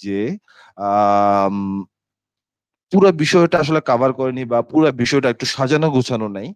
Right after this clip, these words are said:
তাহলে সেই ক্ষেত্রে আপনি ওই বিষয়টাকে নিয়ে আপনি, আহ, নিজের মতো করে রিরাইট করতে পারেন। আহ,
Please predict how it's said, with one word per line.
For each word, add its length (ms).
তাহলে 220
সেই 200
ক্ষেত্রে 300
আপনি 180
ওই 160
বিষয়টাকে 680
নিয়ে 260
আপনি, 340
আহ, 640
নিজের 260
মতো 220
করে 140
রিরাইট 260
করতে 260
পারেন। 200
আহ, 260